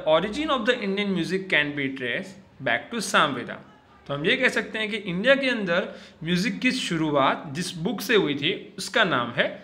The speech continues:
Samveda। If you know about everyone, there is a total four Vedas, Samved, Yajurved,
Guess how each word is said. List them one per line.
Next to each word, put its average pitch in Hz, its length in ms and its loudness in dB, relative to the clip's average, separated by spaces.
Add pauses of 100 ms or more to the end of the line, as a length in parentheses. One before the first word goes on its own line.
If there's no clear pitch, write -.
(200)
Samveda। 131 640 2 (540)
If - 100 -10
you 147 80 -4
know 156 240 0
about 190 340 6
everyone, 175 520 0
there 165 140 2
is 160 60 -2
a 165 100 -2
total 147 340 -2
four 160 260 -2 (100)
Vedas, 208 380 2 (420)
Samved, 131 720 0 (320)
Yajurved, 131 720 0